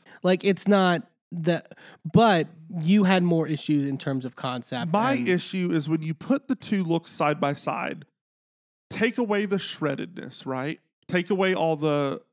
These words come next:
Speaker 2: all the distressing. Obviously, Mistress's look is better. From a base, it started at a better look.
Speaker 1: The silhouette
Speaker 2: The,
Speaker 1: was
Speaker 2: the
Speaker 1: better.
Speaker 2: silhouette was better. The dress itself is just better constructed,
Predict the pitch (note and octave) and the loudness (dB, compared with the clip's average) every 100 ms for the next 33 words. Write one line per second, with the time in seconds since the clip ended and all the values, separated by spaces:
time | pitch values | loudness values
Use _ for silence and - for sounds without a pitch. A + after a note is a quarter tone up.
0 | _ D3+ D3+ D#3 D3 - C#3+ B2+ - - | _ -2 -2 -2 -4 -4 -6 -6 -8 -12
1 | - - _ _ _ _ _ _ _ _ | -14 -20 _ _ _ _ _ _ _ _
2 | _ _ F3 G#3+ G3 F#3 D3+ - D3+ C3+ | _ _ 0 2 2 0 -2 -4 -4 -4
3 | A#2+ - _ - E3+ D#3+ - D3 D3 C3 | -8 -16 _ -6 -2 -2 -4 -8 -6 -6
4 | C3 - C3 - - - - - _ - | -8 -8 -10 -6 -6 -6 -12 -16 _ -2
5 | F3+ E3+ F3 F3 D3 D#3+ C#3 B2 - - | 0 0 -2 -2 0 0 -2 -8 -14 -14
6 | D#3 - - D#3+ D3 D3 C#3 C#3 C3+ C3 | -14 -12 -4 0 2 0 -2 -6 -6 -4
7 | C3 B2+ - F#2 - - E3 - E3 D3 | -4 -4 -6 -8 -10 -4 -2 0 2 2
8 | D3 D#3+ E3 D3+ D3+ D3+ D3+ D3+ F3 F3+ | 4 4 4 2 0 2 4 4 4 2
9 | F3 C#3 D3+ D#3+ E3 D#3 D3 C#3 D#3 D3+ | -2 -4 -12 -2 0 2 0 -4 -4 0
10 | E3 D#3 E3 E3 - E3 D3+ D3 D3+ - | 0 -2 -8 -12 -8 -4 -4 -4 -6 -4
11 | D3 C#3 - _ _ - - - D#3 D3+ | -2 -2 -6 _ _ -20 -12 0 2 2
12 | D3 D#3+ C#3+ - C#3+ - D3 C#3 C#3 | -2 -8 -8 -4 -4 -2 -2 0 -2